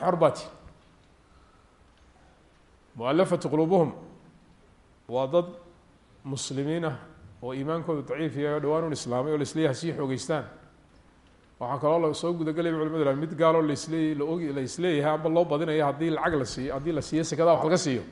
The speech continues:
wuu islaami doonaa. Waxaa soo gudagelaya mid dhib ku haya muslimiinta, oo la og yahay haddii wax la siiyo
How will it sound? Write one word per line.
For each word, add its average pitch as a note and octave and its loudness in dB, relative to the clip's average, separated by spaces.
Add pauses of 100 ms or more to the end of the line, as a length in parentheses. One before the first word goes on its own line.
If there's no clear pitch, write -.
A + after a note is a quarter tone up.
(840)
wuu D3 0
islaami D#3 2
doonaa. B2 -2 (1500)
Waxaa B2 -4
soo E3 0
gudagelaya F3 2
mid F3+ -2 (1200)
dhib F#3+ 4
ku F3+ 0
haya E3 4
muslimiinta, E3 -2 (1300)
oo C#3 -2
la C#3+ -2
og F3 0
yahay F3 2
haddii D#3+ 2
wax - 0
la C#3 -2
siiyo D3+ -2